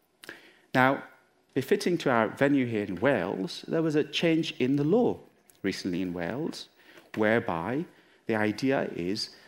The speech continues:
that everybody is deemed to be on the organ donor register unless they decide otherwise. It's called an opt-out system, whereby everybody is an organ donor unless they say, "I don't want to be an organ donor."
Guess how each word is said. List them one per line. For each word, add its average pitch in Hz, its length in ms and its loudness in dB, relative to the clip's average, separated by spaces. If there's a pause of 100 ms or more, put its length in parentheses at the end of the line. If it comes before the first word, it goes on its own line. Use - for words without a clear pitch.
(140)
that 113 440 0 (220)
everybody 151 560 2
is 107 180 0
deemed 175 600 2 (120)
to - 140 -4
be 170 440 0
on 156 180 2
the 147 100 2
organ 131 320 2
donor 110 260 0
register 92 560 -6 (840)
unless 117 720 0 (480)
they 110 300 0 (400)
decide 104 400 -2
otherwise. - 720 -6 (600)
It's - 120 -8
called 120 240 2
an 117 180 -2
opt-out 135 600 0
system, - 520 -6
whereby 120 580 0 (540)
everybody 131 480 2
is 95 100 -2
an 101 100 0
organ 110 300 0
donor 110 360 -4 (340)
unless 107 340 0
they 95 120 -2
say, - 160 -6
"I 98 140 -4
don't 98 240 -4
want 101 160 -6
to - 80 -12
be 90 120 -8
an 85 80 -10
organ 85 260 -10
donor." - 280 -14